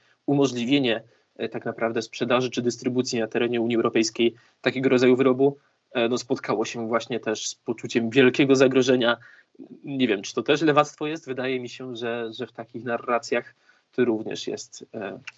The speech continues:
odbierane jako lewactwo. No i warto tutaj jeszcze tylko na koniec przytoczyć, e, tak naprawdę wypowiedzi Rafała Trzaskowskiego. „Nie chcemy nikomu zabraniać jeść mięsa. Dementuję te wszystkie głupoty i manipulacje powtarzane przez rządzących.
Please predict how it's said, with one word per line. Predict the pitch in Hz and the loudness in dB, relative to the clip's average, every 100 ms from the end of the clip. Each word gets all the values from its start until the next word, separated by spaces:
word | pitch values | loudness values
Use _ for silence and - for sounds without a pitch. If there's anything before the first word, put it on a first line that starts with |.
| _ | _
odbierane | 135 131 127 120 113 | 2 6 4 4 0
jako | 127 | 0
lewactwo. | 127 135 135 - 226 - _ _ _ _ _ _ _ _ _ _ | 4 2 2 -2 -2 -2 _ _ _ _ _ _ _ _ _ _
No | 170 | 0
i | 185 | 2
warto | 156 - 151 | 2 0 -4
tutaj | 139 123 | -8 -8
jeszcze | 120 - - | -8 -10 -14
tylko | 120 135 | -8 -4
na | 131 | -2
koniec | 131 135 - | -2 -6 -8
przytoczyć, | - 135 135 - - - _ _ _ | -14 -2 0 0 -8 -12 _ _ _
e, | 131 123 | -2 0
tak | 147 | 0
naprawdę | 147 139 131 139 | -2 -2 -2 -2
wypowiedzi | 143 139 143 156 | -2 -2 0 0
Rafała | 156 180 | 2 2
Trzaskowskiego. | - 202 214 - 226 254 - _ _ - _ _ _ - | 2 -6 -6 -4 -4 -2 -8 _ _ -20 _ _ _ -6
„Nie | 151 | -4
chcemy | 185 220 | 0 0
nikomu | 196 175 156 | 0 -2 0
zabraniać | 147 135 135 131 | 0 2 0 0
jeść | - - | -4 -4
mięsa. | 110 110 143 165 - | -8 -2 0 0 -4
Dementuję | 143 143 147 170 139 | -2 0 0 0 0
te | 135 | 0
wszystkie | 127 160 - 165 | -8 -12 -6 -6
głupoty | 151 147 156 151 | -4 -4 -2 -2
i | 139 | -2
manipulacje | 160 175 170 147 143 143 | 0 -2 -2 0 -2 -2
powtarzane | 139 - 127 123 123 | -14 -12 -12 -10 -12
przez | - 120 | -10 -12
rządzących. | 117 127 123 107 107 - - | -8 -10 -6 -10 -10 -18 -20